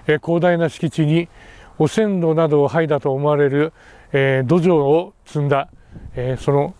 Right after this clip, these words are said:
大きな集積場が広がっています。辺りは静まり返り、時折、えー、大型の工事用車両が、えー、行き交う程度です。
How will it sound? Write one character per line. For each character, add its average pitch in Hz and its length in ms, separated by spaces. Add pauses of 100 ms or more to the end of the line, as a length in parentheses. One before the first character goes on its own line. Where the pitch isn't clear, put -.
(120)
大 151 180
き 143 140
な 127 260
集 170 240
積 156 220
場 151 200
が 165 220 (160)
広 147 220
が 139 80
っ - 40
て 135 320
い 131 40
ま 127 120
す。 - 280 (1000)
辺 160 260
り 147 60
は 139 80
静 151 220
ま 160 140
り 156 100
返 147 200
り、 151 360
時 143 260
折、 160 300 (400)
え 139 180
ー、 131 40
大 151 160
型 160 240
の 151 320
工 165 180
事 170 120
用 180 140
車 165 160
両 139 180
が、 143 260 (280)
え 135 200
ー、 143 40
行 135 60
き - 60
交 147 160
う 127 160
程 135 140 (100)
度 120 40
で 117 60
す。 - 280